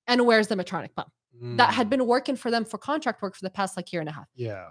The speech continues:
Speaker 1: She also, t-, small world, she also turns out to be in my internship class that I graduated from in Texas Tech.
Speaker 2: Nice.
Speaker 1: We were both in the same class.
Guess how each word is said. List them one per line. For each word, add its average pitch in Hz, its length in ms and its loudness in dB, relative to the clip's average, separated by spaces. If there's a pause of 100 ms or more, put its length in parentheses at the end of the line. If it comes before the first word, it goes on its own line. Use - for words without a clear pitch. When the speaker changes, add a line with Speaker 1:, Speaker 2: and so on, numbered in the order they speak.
(140)
Speaker 1:
She - 360 0
also, 233 320 6
t-, - 140 -8
small 208 400 2
world, 170 260 -2 (120)
she 392 320 2
also 262 300 4
turns 180 320 -4
out 180 280 0
to 214 120 -6
be 214 180 0 (120)
in 196 140 0
my 214 160 2
internship 294 580 -2
class 175 220 -2
that 190 100 -2
I 190 60 0
graduated 202 500 0
from 175 140 -4
in 180 80 -4
Texas 185 260 -8
Tech. - 240 -6 (320)
Speaker 2:
Nice. - 240 -8
Speaker 1:
We 240 80 4
were 247 80 8
both 208 220 2
in 214 80 -2
the 202 40 -2
same 208 160 -6
class. - 320 -6